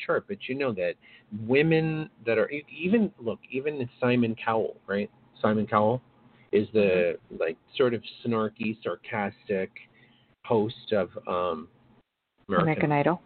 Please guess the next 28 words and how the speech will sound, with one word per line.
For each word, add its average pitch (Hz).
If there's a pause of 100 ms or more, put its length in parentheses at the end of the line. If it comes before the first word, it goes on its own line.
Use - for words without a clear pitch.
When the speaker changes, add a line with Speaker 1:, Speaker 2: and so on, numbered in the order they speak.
Speaker 1:
American - (120)
Idol, 180 (120)
right? 98 (460)
And, 104
um, 95 (1500)
he's 202
a 294
Libra, 123
but 127
you 139
can 143
see 151
he's 165
got 170
Scorpio 110
in 85
his 82 (120)
chart. 78 (760)
Because 120
Speaker 2:
Oof, 269
Speaker 1:
of -
that, 113
Speaker 2:
he's 190
Speaker 1:
that, 117
Speaker 2:
got 165
a 151
Speaker 1:
that -
Speaker 2:
sharp 147